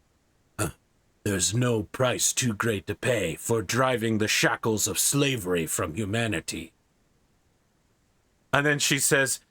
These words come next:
And finally, coming from beyond the grave, Astropath Magnus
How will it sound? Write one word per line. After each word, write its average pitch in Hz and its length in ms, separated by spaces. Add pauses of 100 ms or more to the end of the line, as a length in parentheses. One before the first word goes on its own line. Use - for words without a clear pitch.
And 147 200
finally, 175 680 (280)
coming 180 340
from 165 260
beyond 196 520
the 214 100
grave, 175 720 (320)
Astropath 175 880
Magnus 180 720